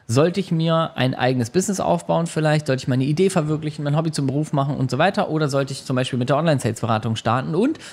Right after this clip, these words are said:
da schließt sich so eine kleine Frage an, die ich persönlich ab und zu mal bekomme. Und das ist die Frage, hey, Moment mal, du warst ja Online-Sales-Berater. Warum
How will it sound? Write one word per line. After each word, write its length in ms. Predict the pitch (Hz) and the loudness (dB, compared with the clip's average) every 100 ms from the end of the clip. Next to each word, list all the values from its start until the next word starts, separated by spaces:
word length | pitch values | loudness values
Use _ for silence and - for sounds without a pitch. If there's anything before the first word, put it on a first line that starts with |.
| - - | -14 -2
da 100 | 127 | 0
schließt 220 | 220 233 | 0 0
sich 100 | 208 | 0
so 80 | 185 | 0
eine 80 | 160 | 0
kleine 260 | 175 175 | 0 0
Frage 360 | - 151 131 135 | 0 0 2 2
an, 280 | 170 185 247 - _ _ _ - - | 2 0 -2 -8 _ _ _ -18 -2
die 80 | 160 | 0
ich 80 | 151 | 2
persönlich 520 | 175 269 381 - - | 2 4 2 0 0
ab 100 | 123 | -2
und 100 | 113 | 0
zu 100 | 117 | 2
mal 100 | 104 | 0
bekomme. 360 | 101 - 160 190 | 0 -2 -2 0
Und 120 | 175 | 0
das 120 | 196 | 0
ist 140 | 247 | -2
die 80 | 190 | -4
Frage, 400 | - 185 185 156 | -2 -2 2 2
hey, 340 | 151 190 202 - - _ _ | 2 2 0 -2 -14 _ _
Moment 320 | - 202 175 90 | 4 6 6 2
mal, 240 | 90 110 - - - | 0 -2 -10 -16 -4
du 120 | 180 | 2
warst 220 | 190 233 - | 4 4 0
ja 140 | 240 | 0
Online-Sales-Berater. 1080 | 240 127 104 110 113 - 107 104 120 220 294 _ _ _ _ _ - - - | 2 2 2 -2 -2 -2 2 2 2 0 0 _ _ _ _ _ -20 -18 -2
Warum 640 | 127 147 143 120 143 233 | 2 4 4 4 4 4